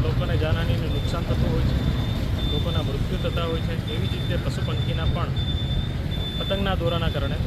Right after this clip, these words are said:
મૃત્યુ થતા હોય છે. એના સંદર્ભે અર્પિત ઇન્સ્ટિટ્યૂટ દ્વારા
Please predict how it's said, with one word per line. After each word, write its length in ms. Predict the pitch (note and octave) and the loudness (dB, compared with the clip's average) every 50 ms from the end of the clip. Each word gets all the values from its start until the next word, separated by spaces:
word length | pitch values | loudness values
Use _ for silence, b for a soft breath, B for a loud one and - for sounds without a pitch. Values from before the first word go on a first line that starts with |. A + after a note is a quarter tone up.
| - - | 0 0
મૃત્યુ 320 | - - - - - - | 0 -2 -2 0 0 2
થતા 260 | C6+ C6+ C6+ C6+ C6+ | 4 6 6 6 6
હોય 140 | - - - | 4 4 2
છે. 340 | - - - - - - - | 2 2 2 0 0 0 2
એના 160 | - A3 - - | 2 2 2 2
સંદર્ભે 380 | - - - F3 E3 - D3+ D3 C#3+ - - - - - - - - - - - - - - - - - - - - - - - | 0 0 0 0 0 0 0 -2 -2 -2 -2 -2 -2 -2 -2 -2 -2 -2 -2 -2 -4 -4 -4 -2 -2 -2 0 0 2 2 4 4
અર્પિત 260 | - - - - - - - | 4 2 2 2 4 4 4
ઇન્સ્ટિટ્યૂટ 500 | - - - - - - - - - - | 4 4 4 4 4 4 4 4 4 4
દ્વારા 320 | - - F3 E3+ - - | 4 4 4 4 4 4